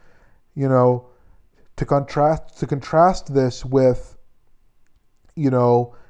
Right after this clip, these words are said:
the Saints' performance, right? That it's like the Saints have, you know,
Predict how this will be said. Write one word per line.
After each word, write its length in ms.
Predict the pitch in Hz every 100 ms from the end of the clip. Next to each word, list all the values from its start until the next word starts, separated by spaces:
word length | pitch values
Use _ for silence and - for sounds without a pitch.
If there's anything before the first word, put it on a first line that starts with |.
| -
the 100 | 135
Saints' 320 | - 160 190
performance, 720 | - 151 - 131 120 120 123
right? 300 | 123 131 143
That 140 | 143 127
it's 200 | 123 -
like 240 | 131 127
the 100 | 123
Saints 440 | - 147 147 131 -
have, 480 | 123 127 123 117 _ _ _ _ - - -
you 140 | 135
know, 420 | 127 120 117 113